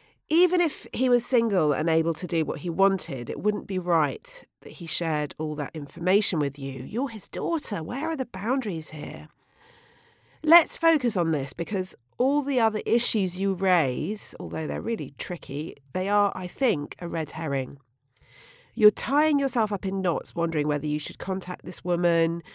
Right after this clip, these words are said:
whether you should try to protect your stepmother, whether you should pour treacle on your dad's keyboard and on his phone. That, incidentally, I do advise.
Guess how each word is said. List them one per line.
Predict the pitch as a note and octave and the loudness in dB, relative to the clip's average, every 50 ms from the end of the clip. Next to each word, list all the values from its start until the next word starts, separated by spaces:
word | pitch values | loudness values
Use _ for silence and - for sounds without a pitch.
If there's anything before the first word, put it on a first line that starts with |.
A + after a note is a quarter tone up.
| - - _ | -20 -8 _
whether | F#3 E3+ E3 D#3+ | 0 0 2 4
you | D#3+ D#3 D#3+ | 4 4 2
should | D#3 - D#3+ - | 2 -2 -4 -6
try | - - - | -8 -8 -8
to | - - | -10 -12
protect | - - E3 - - A3 - - - | -14 -14 -10 -4 -4 -4 -4 -4 -6
your | - D#3 | -10 -10
stepmother, | - - A3+ A3 - - G3+ G3+ G3+ F#3 G3 G3 F#3+ F#3 F#3 F3+ F3+ F3 F3 - - - - - - - | -4 0 0 0 0 0 0 0 0 2 2 2 2 2 2 2 0 -2 -4 -6 -12 -20 -20 -20 -4 0
whether | G3+ G3 F#3 F#3+ | 2 2 2 2
you | F3+ F3+ F3 | 0 0 -2
should | - - D3+ C#3+ _ - | -4 -6 -8 -10 _ -4
pour | - F#3+ E3 D#3+ | 0 2 2 2
treacle | - - G#3 G3+ G#3+ G3+ - F#3+ F3+ | 0 0 2 2 2 2 0 0 0
on | E3 D#3+ D#3 | 2 2 0
your | D#3 D3 | 0 0
dad's | - - F3+ F3+ F3 - | 0 0 0 0 -2 -4
keyboard | - - - G3 G3+ F#3+ - F3+ F3+ F3 F3 F3+ F3+ F3 | -6 -6 -4 -4 -4 -2 -2 0 2 2 4 2 2 2
and | E3+ F#3+ G3+ G3 F#3 | 2 0 0 0 0
on | E3+ E3 | 0 -2
his | E3 D#3+ D#3+ | -2 -4 -8
phone. | - - F#3 F3+ F3+ F3+ F3+ F3+ F3+ | -6 -2 0 2 4 4 4 2 2
That, | F#3+ F#3+ - - | 0 -2 -2 -2
incidentally, | D#3+ D3 - - - D3+ D3 D#3 D#3+ D#3+ D3+ | -4 -6 -6 -6 -6 -6 -6 -6 -6 -6 -4
I | C#3+ D3 | -4 -4
do | D3+ D#3 F3 D#3+ | -4 -2 -2 -2
advise. | C#3+ C3+ - C#3+ C#3 C#3+ D3 D3+ G3+ - - | -2 -2 -2 -4 -2 -2 -2 -4 -6 -8 -12